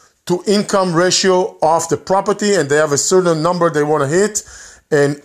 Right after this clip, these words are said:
only if they hit that number, they're willing to do such a loan. So there is a valuation, or there is an,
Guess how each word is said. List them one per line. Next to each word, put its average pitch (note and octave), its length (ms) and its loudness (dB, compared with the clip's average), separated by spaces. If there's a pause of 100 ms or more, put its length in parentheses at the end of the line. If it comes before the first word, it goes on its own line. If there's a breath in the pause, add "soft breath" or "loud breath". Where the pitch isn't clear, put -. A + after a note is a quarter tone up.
(100)
only G#3+ 260 2
if E3 120 -2
they F#3 100 2
hit F3 180 0
that E3+ 240 0
number, F3+ 520 2 (180 loud breath)
they're D#3 180 2
willing E3 360 2
to D3 280 2
do C#3 240 2
such C3 320 -2
a D3 60 0
loan. B2 240 0
So D3 160 -2
there D#3 160 2
is C#3+ 140 0
a C#3 60 2
valuation, F3+ 920 0 (460 loud breath)
or D3+ 180 2
there D3+ 160 2
is D#3 180 2
an, C#3+ 280 0